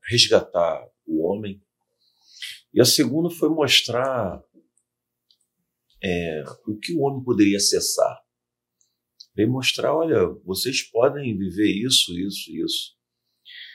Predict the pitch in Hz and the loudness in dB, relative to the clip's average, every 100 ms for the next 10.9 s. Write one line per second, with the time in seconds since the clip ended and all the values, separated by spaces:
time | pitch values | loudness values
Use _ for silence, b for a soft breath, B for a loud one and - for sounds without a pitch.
0 | B _ - 85 90 127 139 110 - - | B _ -8 -4 0 0 0 -2 -4 -12
1 | _ _ _ _ _ - - 90 104 107 | _ _ _ _ _ -14 -6 2 4 4
2 | 104 - - - 90 - 87 64 - - | 0 -2 2 4 4 2 -6 -10 -12 -6
3 | 92 85 92 85 85 76 80 104 87 - | -2 -2 -4 -8 -8 -6 -4 -6 -10 -16
4 | _ _ _ _ _ _ _ _ _ _ | _ _ _ _ _ _ _ _ _ _
5 | _ _ 76 76 73 71 76 - - 95 | _ _ -4 -2 -2 -4 -6 -8 -2 0
6 | 98 113 113 - 92 - - - 98 92 | 2 0 -4 -6 0 0 -2 -2 0 0
7 | - 110 - - 85 90 - - 85 82 | -2 -4 -6 -8 -8 -8 -14 -6 -2 2
8 | 92 - 120 92 110 - 98 - 90 85 | 0 0 2 2 0 -6 -12 -4 -2 -2
9 | - 85 90 - 90 90 - 90 87 98 | -6 -8 -8 -6 -6 -6 -2 2 2 2
10 | 120 120 - 120 - - 160 - - | -4 -4 -4 -6 -10 -6 -6 -6 -18